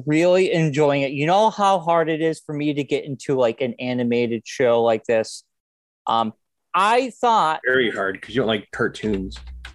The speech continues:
Speaker 1: Um, I do like cartoons, but the animation has to be good. Um, and that's, we had a conversation, and I, it's very similar to the animation from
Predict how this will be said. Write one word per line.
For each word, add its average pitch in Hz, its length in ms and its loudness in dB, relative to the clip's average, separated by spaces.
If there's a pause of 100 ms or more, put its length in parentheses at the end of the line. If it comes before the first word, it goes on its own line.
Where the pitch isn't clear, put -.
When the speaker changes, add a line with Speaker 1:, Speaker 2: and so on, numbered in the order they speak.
Speaker 1:
Um, 185 240 2
I 226 100 2
do 403 160 4
like 339 160 2
cartoons, 262 480 -2
but 208 280 2 (260)
the 208 260 -4
animation 240 560 0
has 185 280 -4
to 180 60 -8
be 185 120 -6
good. 135 500 2 (180)
Um, 131 460 0 (480)
and 160 180 -2
that's, 226 300 -2 (480)
we 180 120 0
had 196 120 2
a 196 60 -2
conversation, 185 840 -4
and 151 120 -2
I, 185 280 -2 (260)
it's 202 240 -2
very 339 380 0
similar 143 920 -2 (380)
to 185 100 -2
the 185 120 -4
animation 135 640 -4
from 131 220 -6